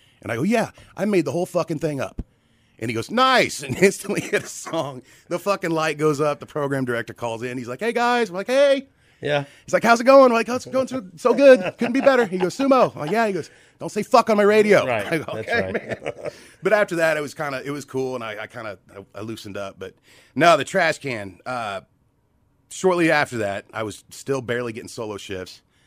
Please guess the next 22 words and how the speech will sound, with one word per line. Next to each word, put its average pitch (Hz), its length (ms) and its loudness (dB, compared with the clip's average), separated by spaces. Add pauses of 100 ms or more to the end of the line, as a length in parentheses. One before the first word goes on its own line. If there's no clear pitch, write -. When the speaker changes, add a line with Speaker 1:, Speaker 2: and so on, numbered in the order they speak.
(580)
Speaker 1:
We 127 160 -4
had 131 120 -6
the 104 60 -16
company 123 300 -10
Christmas 135 340 -6
party 95 300 -6
at 90 60 -12
a 90 40 -16
place 107 280 -10
I 104 40 -8
won't 95 180 -12
name 98 280 -10
down 90 120 -12
in 85 60 -16
Kansas 98 300 -12
City. 98 380 -12
And 95 120 -12
Speaker 2:
Okay. 98 280 -8
Speaker 1:
I 98 40 -16
went 113 160 -14
down 104 160 -10
there 101 240 -10